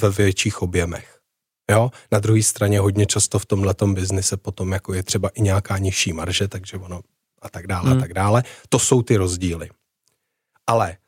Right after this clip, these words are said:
Speaker 1: já potřebuju těm lidem se dostat do hlavy, potřebuju, aby mě jako dodavatele zvažovali, potřebuju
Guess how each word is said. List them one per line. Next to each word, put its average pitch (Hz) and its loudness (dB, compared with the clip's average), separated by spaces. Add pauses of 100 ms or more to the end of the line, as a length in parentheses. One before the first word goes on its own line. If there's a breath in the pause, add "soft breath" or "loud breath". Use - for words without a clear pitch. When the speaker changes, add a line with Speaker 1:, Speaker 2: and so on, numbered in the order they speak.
(200)
Speaker 1:
já 107 4
potřebuju 123 2
těm 120 4
lidem 117 4
se - 2
dostat 101 0
do 90 0
hlavy, 127 4 (300)
potřebuju, 110 2
aby 110 4
mě 110 6
jako 107 2
dodavatele 104 2
zvažovali, 104 2 (340)
potřebuju 117 2